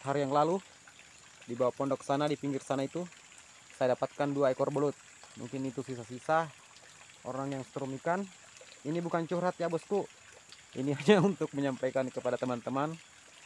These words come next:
bahwasanya di daerah saya masih seperti itu. Jadi mungkin ada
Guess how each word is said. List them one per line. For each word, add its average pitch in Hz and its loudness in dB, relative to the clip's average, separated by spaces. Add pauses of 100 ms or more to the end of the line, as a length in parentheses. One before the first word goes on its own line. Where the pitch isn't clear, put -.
(220)
bahwasanya 139 2
di 143 0
daerah 123 -2
saya 139 -2
masih 131 -6
seperti 127 -8
itu. 131 -6 (1200)
Jadi 120 -6
mungkin 143 -8
ada 135 2